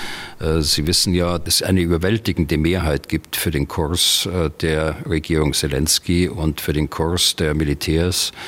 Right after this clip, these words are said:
in der Ukraine. Und bei weitem, äh, nicht eine Lage da ist, äh, dass eine Erschöpfung, die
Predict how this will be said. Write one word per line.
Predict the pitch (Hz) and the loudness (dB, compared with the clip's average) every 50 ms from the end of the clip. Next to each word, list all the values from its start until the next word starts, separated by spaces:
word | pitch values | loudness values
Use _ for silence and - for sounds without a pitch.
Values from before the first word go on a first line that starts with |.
| - - - - - - | -12 -10 -10 -12 -8 -2
in | - 95 90 | 0 2 2
der | 90 80 78 | 2 2 0
Ukraine. | 80 76 - 82 76 69 67 76 80 85 87 90 87 - - - - - - - - - - | 0 0 -2 -2 -2 0 0 2 2 2 2 0 -2 -4 -10 -16 -14 -14 -12 -12 -14 -14 -10
Und | - 76 80 82 82 78 76 - - | -4 -2 0 2 2 2 0 0 -2
bei | - 87 85 80 78 | -4 -4 -2 -2 -2
weitem, | 82 107 127 - - 82 73 71 73 - - - - - | -2 -2 -2 -2 -2 0 0 0 0 -2 -4 -8 -8 -8
äh, | - 101 92 82 78 76 76 - - - 98 90 87 82 - - - - - 85 - - 110 113 | -6 -4 -2 -2 -2 -2 -4 -6 -6 -6 -6 -6 -6 -8 -10 -12 -12 -12 -10 -8 -8 -8 -6 -4
nicht | 117 104 - - - - - - - - | -2 -2 0 0 -2 -2 -4 -4 -4 -4
eine | - 107 95 90 85 87 87 87 82 | -2 -2 -2 0 2 2 2 2 2
Lage | 80 78 78 82 87 95 | 2 0 0 0 -2 -2
da | 90 - 87 87 90 85 | -2 -2 -2 0 0 0
ist, | 87 90 87 - - - - - | 0 2 2 2 2 0 0 0
äh, | 95 87 85 80 80 80 | 2 2 2 2 0 0
dass | - - 82 - - - | 0 0 0 0 0 0
eine | 92 87 80 80 80 78 80 - - - - - - | -2 0 0 2 0 0 -2 -6 -8 -14 -16 -14 -8
Erschöpfung, | - 80 80 - - 95 95 - - - 104 104 101 98 98 95 - | -4 -2 -2 0 0 -2 -4 -4 -2 0 2 2 4 4 2 2 0
die | - 80 87 87 78 - | 0 0 2 0 0 -2